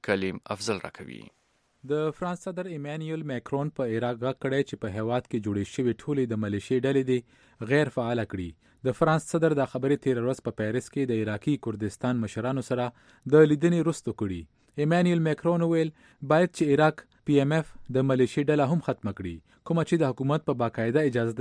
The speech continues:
Speaker 2: نامې وروسته جوړه شوې او د ایران ملاتړ هم لري. پی ایم ایف پاپولر موبیلایزیشن فورس په عراق کې عراقي حکومت لپاره داعش ترهګرې ډلې پر ضد جوړه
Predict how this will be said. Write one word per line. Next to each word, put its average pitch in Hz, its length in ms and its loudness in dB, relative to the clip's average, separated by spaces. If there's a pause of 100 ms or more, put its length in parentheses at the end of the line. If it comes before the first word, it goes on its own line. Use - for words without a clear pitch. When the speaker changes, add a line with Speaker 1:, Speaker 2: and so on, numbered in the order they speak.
Speaker 2:
نامې 123 240 2
وروسته 151 320 0 (460)
جوړه 117 260 2
شوې 160 240 4 (380)
او 135 60 4 (100)
د 147 100 4
ایران 165 300 4
ملاتړ 139 400 2
هم 151 160 0
لري. 92 200 -4 (460)
پی 165 140 4
ایم 170 160 4
ایف 185 120 0 (300)
پاپولر 165 420 4 (280)
موبیلایزیشن 139 760 2
فورس 156 320 2
په 117 160 -2
عراق 135 240 0
کې - 580 -2
عراقي 135 360 4
حکومت 151 360 0
لپاره 147 360 4
داعش 120 280 -2
ترهګرې 117 480 -2
ډلې 113 240 -2
پر 107 160 -4
ضد 139 220 0
جوړه 110 180 0